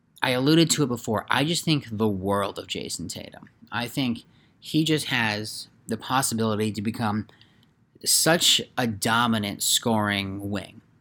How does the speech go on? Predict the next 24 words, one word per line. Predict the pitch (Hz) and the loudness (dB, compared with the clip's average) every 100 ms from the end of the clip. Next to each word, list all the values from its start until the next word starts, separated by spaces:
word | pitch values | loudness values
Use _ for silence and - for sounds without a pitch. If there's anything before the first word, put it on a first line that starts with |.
| _ | _
Who | - 117 | -8 -6
can, | 113 101 | -4 -4
he's | 107 110 | -4 -2
a | 110 | 0
wing | 131 147 | 2 2
who | 123 | 2
could | 110 | -4
play | 113 110 | -4 -4
the | 95 | -4
three, | - 139 139 131 127 - - _ _ | -6 0 0 0 -2 -8 -20 _ _
he | 113 | -12
could | 104 | -10
play | - 101 | -4 -4
the | 98 | -4
four, | - 131 123 120 | -2 0 4 2
as | 113 110 | 2 -2
I | 104 | -4
think | 120 | -4
they're | 110 | -4
gonna | 107 101 | -4 -4
slot | - 107 104 | -2 -2 0
him | 110 | -4
in | 95 101 | -4 -4
there. | 117 113 113 - | -2 -2 -2 -6